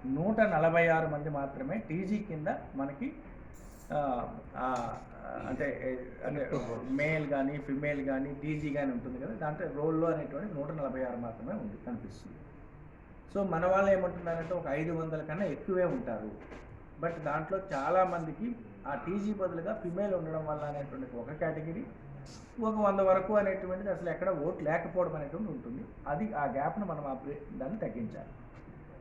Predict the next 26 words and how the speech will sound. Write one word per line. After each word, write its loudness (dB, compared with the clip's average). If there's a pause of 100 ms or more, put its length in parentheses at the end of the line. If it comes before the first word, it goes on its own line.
(100)
దీనితో 4
పాటుగా 2
మన -2
వాళ్ళు 0 (100)
ఇంకా -2
రిప్రజెంటేషన్స్ -4
ఏమంటున్నారంటే, -6 (1200)
సరే, 0
ఇదంతా 0
చెప్పడం 2
బాగానే 4
ఉంది, -2 (960)
ఈ 6
విధంగా 4
ఇక్కడ 0
కూర్చొని -2
చెప్తే, -4
but -2
యాక్చువల్గా 2
ఫీల్డ్ 0
లెవెల్కి 4
వస్తే -4
మా -4
ప్రాబ్లమ్స్ 0
చాలా 2
ఉన్నాయి, -4